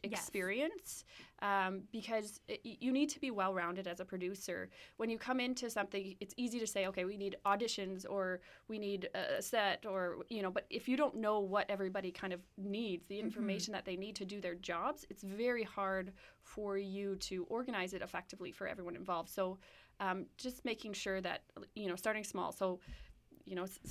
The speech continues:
Speaker 2: stage manage a, a Fringe show or,
Speaker 1: Mm-hmm.
Speaker 2: or, or put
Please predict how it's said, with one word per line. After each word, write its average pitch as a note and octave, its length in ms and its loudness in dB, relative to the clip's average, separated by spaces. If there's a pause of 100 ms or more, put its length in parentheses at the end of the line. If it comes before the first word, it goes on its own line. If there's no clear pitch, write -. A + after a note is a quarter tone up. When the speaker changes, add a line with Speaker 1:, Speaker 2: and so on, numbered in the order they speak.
(120)
Speaker 2:
stage G#3 340 -2
manage G#3 240 0
a, G3+ 320 2
a A3 100 0
Fringe B3 280 0 (120)
show F3 140 0 (140)
or, F#3+ 180 2 (380)
Speaker 1:
Mm-hmm. F#3+ 100 -4
Speaker 2:
or, F#3 280 0
or G#3 80 -2 (120)
put B3 80 2